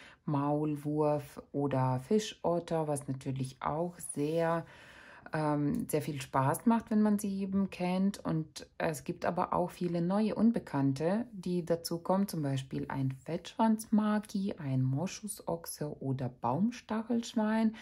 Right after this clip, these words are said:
um das Ganze eben interessant und spannend zu machen.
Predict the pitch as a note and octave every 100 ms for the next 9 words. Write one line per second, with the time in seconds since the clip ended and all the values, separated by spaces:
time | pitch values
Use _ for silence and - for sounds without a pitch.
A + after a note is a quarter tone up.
0 | - - - A3+ F#3+ - D3 C#3+ D#3+ -
1 | C#3 C#3+ - C#3+ - C#3 C3+ B2+ C3 C3+
2 | - C3+ C3 - B2 B2 B2+ B2+ - -
3 | - C#3 B2 - - A#2+ -